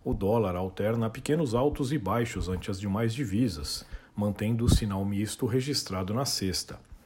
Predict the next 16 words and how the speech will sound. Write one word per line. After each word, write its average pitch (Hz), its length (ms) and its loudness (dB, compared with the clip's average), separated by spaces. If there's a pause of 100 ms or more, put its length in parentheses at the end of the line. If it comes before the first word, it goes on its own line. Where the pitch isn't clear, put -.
(520)
Já 85 200 -6
os 85 180 -2
yields 87 280 -4
dos 143 220 2
treasuries 110 540 2
oscilam 127 460 4
levemente 139 500 2
para 143 220 4
baixo, 101 520 0
refletindo 143 540 0
a 139 40 2
maior 123 260 2
cautela. 92 680 0 (760)
Entre 175 280 -6
as 165 100 -4
commodities, 107 840 0